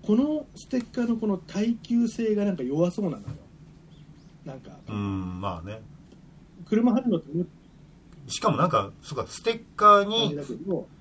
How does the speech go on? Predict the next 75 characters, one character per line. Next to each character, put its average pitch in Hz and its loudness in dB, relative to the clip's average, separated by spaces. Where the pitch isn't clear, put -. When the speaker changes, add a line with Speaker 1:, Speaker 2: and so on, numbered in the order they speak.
Speaker 2:
い 147 -6
ろ 143 2
い - 4
ろ 131 -2
書 143 4
い 123 -2
て 117 -2
あ - 0
る 98 -4
か 98 -6
ら、 87 -6
ス - -4
ガ 175 8
ッ 180 -6
チ - -4
が 117 2
運 131 -2
転 113 -2
し - -6
て 135 -2
る 113 -10
こ 135 -6
と 127 -2
も 95 -4
バ 110 0
レ 101 -6
ち - -10
ゃ 85 -10
う 82 -12
か、 85 -14
そ - -10
の 95 -10
ス - -16
テ 110 -4
ッ - -10
カ 95 -6
ー - -8
を 92 -10
車 95 -8
の 90 -12
後 104 -8
ろ 92 -6
に 92 -10
貼 95 -10
っ - -20
た 87 -10
ら。 82 -12
Speaker 1:
そ - -8
う 143 -6
そ 139 -10
う - -8
そ - -12
う。 - -16
Speaker 2:
う 202 2
ん。 165 0
Speaker 1:
そ - -12
う、 - -
そ 190 2
う - 2
な 131 -4
の 120 -10
よ。 - -16
だ 175 0
か 156 -8
ら、 123 -8
そ - 0
れ 170 6
も 170 4
あ 165 4
る 151 0
か - -12
ら - -18
さ。 - -20
Speaker 2:
う 107 -10
ん。 90 -10